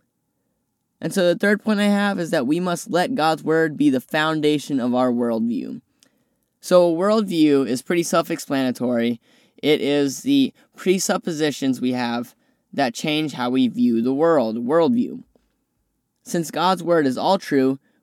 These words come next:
we can know absolute truths. That's something we have to know. God's word is absolutely true. Thus, it is, it has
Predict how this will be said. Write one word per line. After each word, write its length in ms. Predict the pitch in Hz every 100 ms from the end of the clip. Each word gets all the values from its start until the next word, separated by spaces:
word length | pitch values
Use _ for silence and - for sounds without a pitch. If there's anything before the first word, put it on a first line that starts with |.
| -
we 200 | 143 170
can 440 | - 190 180 175
know 260 | 156 147 143
absolute 640 | 117 123 - 135 139 139
truths. 520 | - 180 165 113 -
That's 220 | - 160 -
something 360 | 175 165 156
we 80 | 151
have 220 | 151 147
to 80 | 165
know. 360 | 170 180 120 104 _ _ _ -
God's 280 | 147 156 143
word 200 | 151 143
is 140 | 131 -
absolutely 720 | 175 196 - 170 165 139 151
true. 400 | - 139 135 135 _ _ _
Thus, 460 | 110 147 156 156 -
it 180 | - 147
is, 360 | 143 147 135 - _ _ _ _ _ _ _ _ _ - 147
it 140 | 147
has 260 | 151 151